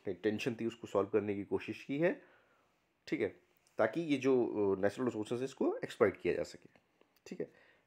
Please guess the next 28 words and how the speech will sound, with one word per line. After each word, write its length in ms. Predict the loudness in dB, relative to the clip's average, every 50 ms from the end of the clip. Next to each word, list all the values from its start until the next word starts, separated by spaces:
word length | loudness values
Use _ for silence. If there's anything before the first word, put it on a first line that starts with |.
| _ 4
डायग्राम 280 | 4 6 8 8 6
के 40 | 6
through 180 | 4 2 0 0
मैंने 140 | 0 0
समझा 280 | 0 0 2 2 2 2
दिया, 360 | 2 2 0 0 2 2 2
आप 100 | 0 0
इसको 200 | -2 -6 -6 -6
एक 60 | 0
बार 120 | 2 2 2
मैप 220 | 6 6 6 6 6
पे 60 | 4
देख 180 | 2 2 0 -2
लीजिएगा 300 | -6 -6 -4 -4 -4 -4
तो 120 | -4 -4
ये 80 | -6 -6
चीज़ें 240 | -6 -6 -4 -4 -4 -4 -4 -10 _ -6
आपके 220 | -4 -4 -4 -2 -4
दिमाग 240 | -2 -2 -2 -4
में 120 | -4 2 6
बैठ 180 | 6 6 6
जाएंगी। 380 | 4 -2 -4 -4 -8 -12 -16 -20 _ _ _ _ _ _ _ _ _ _ -20 -20 -20 -20 -20 -20 _ _ _ _ _ _ -2 -2
Okay, 180 | -2 -2 -6 -10 -12 _ _ -8
moving 240 | -8 -6 -4 -2
to 60 | -2 0
the 100 | 0 0
next 180 | -4 -6 -10
question, 240 | -14 -14 -12 -14 -16